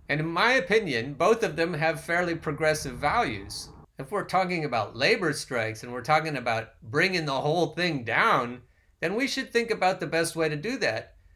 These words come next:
Four more years of Trump might not even end up being four more years of Trump. We might have blood in the streets before that's over. We're facing an existential threat in the form of climate change.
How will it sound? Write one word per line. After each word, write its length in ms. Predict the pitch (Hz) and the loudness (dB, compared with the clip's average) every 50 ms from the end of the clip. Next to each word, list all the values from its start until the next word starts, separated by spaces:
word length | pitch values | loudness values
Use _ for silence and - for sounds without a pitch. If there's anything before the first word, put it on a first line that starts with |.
| _ _ _ _ _ _ | _ _ _ _ _ _
Four 200 | - 185 220 233 | 0 4 6 6
more 180 | 220 196 190 185 | 6 6 4 4
years 280 | 180 165 185 190 165 147 | 4 2 0 0 0 -2
of 140 | 151 120 - | -4 -6 -8
Trump 400 | - - 185 208 240 240 - - - - - - - | -4 0 2 2 2 2 0 -4 -12 -20 -20 -20 -12
might 420 | - 139 151 151 147 165 170 165 - - - - | -2 2 4 6 6 4 4 0 -6 -12 -14 -8
not 280 | 151 156 170 175 180 180 | -2 0 2 2 2 2
even 260 | 196 185 185 190 180 | 0 -2 -2 0 0
end 180 | 175 180 185 185 | 0 2 4 4
up 140 | 190 165 151 | 2 2 2
being 260 | 196 233 262 262 190 | 0 0 0 0 -2
four 220 | 147 160 165 160 | 0 2 2 4
more 180 | 156 147 143 143 | 4 4 2 2
years 180 | 139 135 123 139 | 2 0 0 -4
of 120 | 127 117 | -6 -8
Trump. 320 | - - 151 131 113 113 - | -4 -2 -2 -2 -2 -2 -2
We 120 | 165 185 | -4 -2
might 260 | 190 185 180 180 165 | -2 0 0 0 0
have 380 | 147 175 170 175 175 180 143 113 | 0 0 2 2 0 0 -4 -4
blood 260 | 143 151 175 185 190 | -2 2 4 4 4
in 120 | 180 165 151 | 4 0 -2
the 80 | 143 | -4
streets 480 | 139 - - - 185 208 240 185 151 - | -4 -4 -6 -2 -2 -2 -2 -2 -4 -8
before 360 | - 151 143 147 160 170 170 | -10 -10 -10 -8 -4 -4 0
that's 260 | 165 160 151 151 - | 0 0 0 0 0
over. 440 | 180 202 220 190 143 107 95 - - - _ _ _ _ _ _ | 0 0 0 0 -2 -6 -8 -8 -14 -20 _ _ _ _ _ _
We're 140 | 139 147 | -2 -2
facing 480 | 147 - 202 220 247 - - 208 196 180 | 0 2 0 2 2 2 0 0 0 0
an 80 | 170 175 | 0 0
existential 640 | 180 170 156 160 151 - - 170 165 151 - 143 123 | 0 0 -2 -4 -6 -4 -4 -4 -4 -2 -4 -6 -8
threat 380 | - - 156 202 220 202 170 | -8 -6 0 4 4 4 4
in 80 | 151 143 | 2 0
the 80 | 139 127 | -2 -4
form 320 | - - 165 170 165 151 | -4 -4 -2 -2 0 0
of 180 | 131 - - - | -2 -4 -4 -6
climate 480 | - - 190 240 285 269 190 151 - | 0 2 4 4 4 2 0 -2 -4
change. 640 | - - 143 120 117 120 127 147 160 - - - - | -4 -4 -4 -2 -2 -4 -4 -6 -6 -8 -10 -12 -14